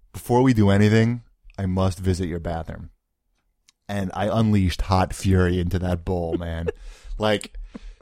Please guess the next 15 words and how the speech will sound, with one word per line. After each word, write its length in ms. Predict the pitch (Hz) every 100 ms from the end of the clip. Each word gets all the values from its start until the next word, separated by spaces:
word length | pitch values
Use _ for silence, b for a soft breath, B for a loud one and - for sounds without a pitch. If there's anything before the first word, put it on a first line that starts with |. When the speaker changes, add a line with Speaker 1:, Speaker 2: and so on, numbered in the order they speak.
| -
Speaker 1:
there 140 | 143 147
was 140 | 135
not 260 | 131 127 135
enough 240 | 127 117
water 500 | 101 107 113 107 98
in 140 | 98 98
that 240 | 95 95
bowl 300 | 98 101 90 90
to 100 | 98
keep 280 | - 104
up 200 | 98 92
with 120 | 90 92
what 160 | 92
I 140 | 87 87
delivered. 500 | 90 90 85 82